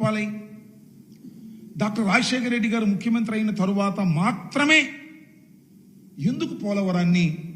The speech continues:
రాజశేఖర రెడ్డి గారు తీసుకొచ్చేటటువంటి అవకాశం మీకు ఇచ్చారు? రాజశేఖర రెడ్డి గారి కన్నా ముందే మీరు ముఖ్యమంత్రి అయ్యారు కదా, మరి ఎందుకు మీరు ఆలోచన చేయలేదంటే దీన్ని బట్టి అర్థమవుతుంది ఏంటి, ప్రజలు కూడా అర్థమయ్యేది ఏంటి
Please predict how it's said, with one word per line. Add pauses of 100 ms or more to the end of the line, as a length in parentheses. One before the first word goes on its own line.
(540)
రాజశేఖర
రెడ్డి
గారు (100)
తీసుకొచ్చేటటువంటి
అవకాశం
మీకు
ఇచ్చారు? (400)
రాజశేఖర
రెడ్డి
గారి
కన్నా (360)
ముందే
మీరు (880)
ముఖ్యమంత్రి
అయ్యారు
కదా, (1300)
మరి (100)
ఎందుకు
మీరు (760)
ఆలోచన (100)
చేయలేదంటే (1200)
దీన్ని
బట్టి
అర్థమవుతుంది
ఏంటి, (1120)
ప్రజలు
కూడా
అర్థమయ్యేది
ఏంటి